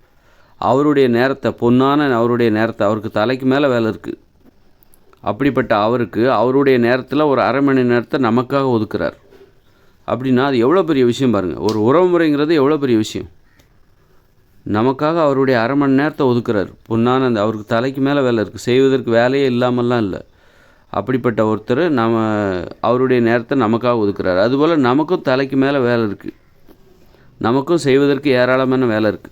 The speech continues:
அப்படி இருக்கும்போது நம்முடைய நேரத்தை நாம இன்னொரு நண்பருக்காக ஒதுக்குறோம் அப்படின்னா,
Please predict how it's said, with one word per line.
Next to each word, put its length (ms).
அப்படி 220
இருக்கும்போது 640
நம்முடைய 560
நேரத்தை 460
நாம 480
இன்னொரு 360
நண்பருக்காக 600
ஒதுக்குறோம் 440
அப்படின்னா, 500